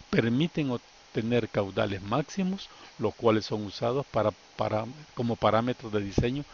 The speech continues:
en obras de mitigación como puentes, bóvedas, entre otras obras civiles.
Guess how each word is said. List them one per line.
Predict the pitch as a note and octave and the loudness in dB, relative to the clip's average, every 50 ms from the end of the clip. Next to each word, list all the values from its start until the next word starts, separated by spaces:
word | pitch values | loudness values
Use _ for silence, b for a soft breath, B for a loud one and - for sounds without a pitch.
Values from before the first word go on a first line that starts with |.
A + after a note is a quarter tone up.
| B B B B - | B B B B -4
en | - A2+ A2 | -4 -2 0
obras | A2+ A#2 A#2 A#2 A#2 G#2+ | 0 0 2 2 2 2
de | A2 A2 | 2 2
mitigación | G#2+ G#2+ - - G#2+ G2 G2+ F#2+ - - B2+ B2 C#3+ D3+ - B B B B | 0 -2 -4 -4 -4 -4 -4 -4 -4 -6 -8 -8 -8 -8 -10 B B B B
como | - C3+ A#2 A2 G#2 | -6 -4 -2 -2 -2
puentes, | F#2 - - B2 A#2+ B2 B2+ - C3 A2+ G2+ | -4 -4 -4 -4 -2 -2 -2 -2 -2 -2 0
bóvedas, | G2 G#2+ A#2 A#2+ B2+ B2 B2 A#2+ A2+ | -2 -2 -2 -2 0 0 -2 -2 -2
entre | G#2+ G#2 G2 - A2+ G#2+ | -4 -6 -6 -8 -8 -6
otras | G2+ G#2 - - A2 - - | -6 -6 -6 -8 -10 -10 -8
obras | C3 G#2+ F#2+ F#2+ G2 G2+ - | -8 -6 -4 -2 -2 -2 -2
civiles. | - - - A2 F2+ F#2+ G2 F2+ E2+ E2+ G2 | -2 -4 -6 -4 -6 -4 -4 -4 -4 -6 -8